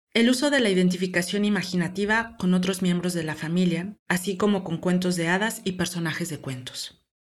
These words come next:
Toda la familia puede escuchar un cuento de hadas. A continuación, pueden escenificar roles en el cuento y describir cómo se sienten en ese papel.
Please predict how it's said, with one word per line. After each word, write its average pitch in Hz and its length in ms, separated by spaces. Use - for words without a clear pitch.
Toda 311 220
la 330 100
familia 214 460
puede 202 240
escuchar 180 440
un 180 80
cuento 175 280
de 156 140
hadas. 139 420
A 180 140
continuación, 180 840
pueden 226 260
escenificar 185 600
roles 190 320
en 175 80
el 165 160
cuento 180 440
y 220 120
describir 220 580
cómo 262 220
se 247 140
sienten 185 520
en 175 140
ese - 180
papel. 202 440